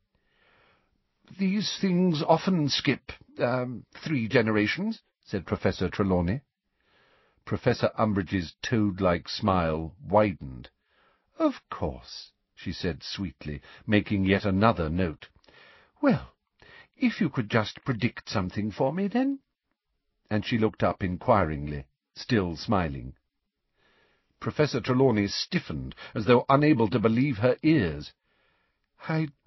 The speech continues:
don't understand you," she said, clutching convulsively at the shawl around her scrawny neck. "I'd like you to make a prediction for me,"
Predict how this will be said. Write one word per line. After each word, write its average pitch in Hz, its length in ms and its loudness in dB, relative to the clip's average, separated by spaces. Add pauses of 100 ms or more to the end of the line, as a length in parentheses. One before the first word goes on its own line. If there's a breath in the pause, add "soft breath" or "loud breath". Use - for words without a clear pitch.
don't 165 240 0
understand 180 560 2
you," 85 180 -4 (220)
she - 140 -4
said, 82 340 0 (340 loud breath)
clutching 98 460 2
convulsively 104 720 2
at 85 120 -4
the 101 80 -2
shawl 107 420 4
around 90 300 4
her 92 100 0
scrawny 95 540 0
neck. 95 360 -2 (1400 soft breath)
"I'd 190 340 4
like 226 420 2
you 214 280 0
to 220 100 -2
make 202 320 -2
a 214 80 0
prediction 180 840 -2
for 92 360 4
me," 87 300 0